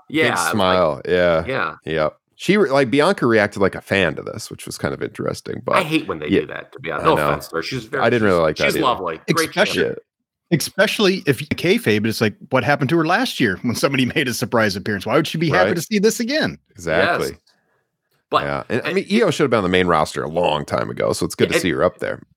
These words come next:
Speaker 2: and, and Meltzer and others had reported she had one foot out the door. You know, you talk about Dakota Kai
Speaker 3: Mm-hmm.
Speaker 2: being released. So, I mean,
Speaker 1: Yeah.
Speaker 2: these were two people, you know, one was gone. One apparently had one, quote, "one foot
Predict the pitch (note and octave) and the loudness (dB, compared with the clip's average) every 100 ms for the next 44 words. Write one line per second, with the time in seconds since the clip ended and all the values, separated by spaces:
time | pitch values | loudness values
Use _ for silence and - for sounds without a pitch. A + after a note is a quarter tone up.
0 | - _ D3+ D3 D3 C3+ A3+ - D4 G3 | -20 _ -4 -2 0 2 2 0 0 2
1 | F3 A3+ D3 B2+ - G3 E4+ A#3+ C3 - | 2 2 -2 -4 0 0 0 -2 -2 2
2 | C#3 C#3+ - G3 D#3 C3 C3+ D#3 D3 C#3 | 0 0 0 0 2 0 2 2 2 2
3 | C#3 G#3+ - - _ _ _ _ _ B2+ | 0 0 -2 -10 _ _ _ _ _ 0
4 | C3 A#2 C#3 B2+ B2 A#2+ C3+ A#2+ - - | 0 2 0 0 -4 0 0 2 2 4
5 | B2 D#3 C3+ C3+ C#3 D#3 C#3 C3+ C#3 B2+ | 4 4 2 0 -2 0 2 2 0 4
6 | G2+ F2+ B3+ C4 - F#3+ - F#3+ D4+ F#3 | 4 4 0 -4 -2 -4 -4 -6 0 2
7 | C3+ B2 - _ B2+ A#2 G#2+ A2+ D#3 C#3 | 2 -2 -10 _ -2 -2 0 0 2 2
8 | C#3+ E3 B2 A#2 C#3+ C3+ A2+ C#3 D3 - | 0 0 0 2 2 2 0 2 0 -6
9 | - - A#2 C3 C3 A#2+ A2 A2+ B2 B2+ | -12 -2 -2 0 -2 -2 0 0 0 -2
10 | - B2+ A2+ G#2+ B2 - C3 | -4 -4 -2 -2 -2 -4 -8